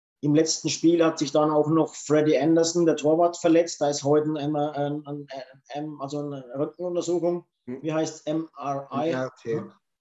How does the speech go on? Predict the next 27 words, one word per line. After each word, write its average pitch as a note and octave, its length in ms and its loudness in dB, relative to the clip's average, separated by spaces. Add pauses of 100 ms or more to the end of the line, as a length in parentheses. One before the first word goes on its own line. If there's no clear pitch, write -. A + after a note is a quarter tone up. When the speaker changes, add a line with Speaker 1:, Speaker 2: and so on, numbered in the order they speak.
(280)
Speaker 1:
M C#3 120 -4
R B2 120 -6
T, D#3+ 280 2
genau. D3 360 0
Speaker 2:
M A#2+ 360 -12
R G#2+ 140 -10
I. E3 40 2
Speaker 1:
Und, F3 500 2 (160)
und, E3+ 540 2
ähm, D#3+ 680 2 (680)
ein, D3 640 4
äh, D3+ 40 -4
na, C#3+ 1120 2 (320)
Kel E3 240 4
Makar D#3+ 440 2
hat D#3+ 180 0
noch, D3+ 320 0
äh, D3 320 6
wie D#3 100 4
heißt D#3+ 200 0
der? E3+ 240 2 (120)
Der C#3+ 60 -6
Center E3 680 2
von, D#3 180 0
von, D3+ 360 0
von D3+ 480 -2
Carolina. D#3+ 680 2